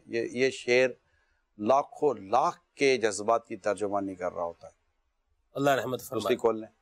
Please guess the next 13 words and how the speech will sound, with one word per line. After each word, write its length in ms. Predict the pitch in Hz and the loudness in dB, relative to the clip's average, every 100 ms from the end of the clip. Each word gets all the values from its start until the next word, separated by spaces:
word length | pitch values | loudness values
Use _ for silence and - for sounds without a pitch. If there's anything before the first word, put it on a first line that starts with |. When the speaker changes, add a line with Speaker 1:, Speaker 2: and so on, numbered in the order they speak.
| _ 156 | _ 0
Speaker 2:
نہیں، 140 | 214 | 2
میں 160 | 208 175 | 4 2
ابھی 200 | 147 147 | 0 -4
ایک 180 | 117 | -2
بات 220 | 127 120 110 | 0 0 -2
مجھے 140 | 117 | -6
اور 120 | 117 | -6
بھی 120 | 123 | -6
کہنی 260 | 123 131 139 | -4 -2 -2
ہے۔ 60 | 170 _ _ _ _ _ _ | -4 _ _ _ _ _ _
میں 200 | 156 233 | 0 0
عرض 120 | 208 | 0
کروں، 220 | 226 240 | -2 -2